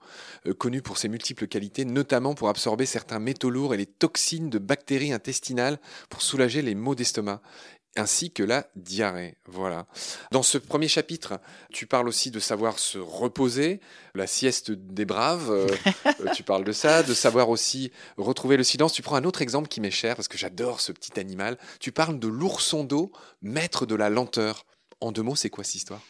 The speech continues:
Speaker 2: Bah, en fait, on se rend compte qu'il y a beaucoup d'animaux qui, parce qu'ils sont lents, sont plus résistants.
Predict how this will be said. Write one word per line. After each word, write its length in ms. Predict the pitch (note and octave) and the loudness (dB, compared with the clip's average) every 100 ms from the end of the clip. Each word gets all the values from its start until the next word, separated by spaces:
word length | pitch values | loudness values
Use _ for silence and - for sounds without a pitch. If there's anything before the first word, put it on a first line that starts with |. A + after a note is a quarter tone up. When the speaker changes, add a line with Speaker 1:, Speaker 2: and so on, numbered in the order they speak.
| - - - - - | -20 -18 -18 -18 -4
Speaker 2:
Bah, 60 | C3 | -2
en 40 | |
fait, 220 | D3 A3 | 0 0
on 40 | F#3 | -2
se 100 | - | -2
rend 80 | D#3+ | -4
compte 120 | F#3+ | -2
qu'il 120 | D3 | 0
y 0 | |
a 20 | |
beaucoup 260 | C#3 - A3+ | 0 -2 4
d'animaux 560 | F3 D#3+ D3+ D3+ F#3 | 4 4 0 0 0
qui, 140 | G3+ - | 0 -4
parce 180 | C#3+ - | -4 -2
qu'ils 140 | C#3+ | 0
sont 240 | - C3 | 0 0
lents, 440 | C3 C#3+ D#3 G3+ - - - - - - | 0 2 2 0 -10 -16 -14 -14 -16 -6
sont 160 | - C3+ | -4 -4
plus 140 | D#3 | -4
résistants. 480 | C#3+ B2+ A#2+ - D#2 | -2 -2 -2 -4 -12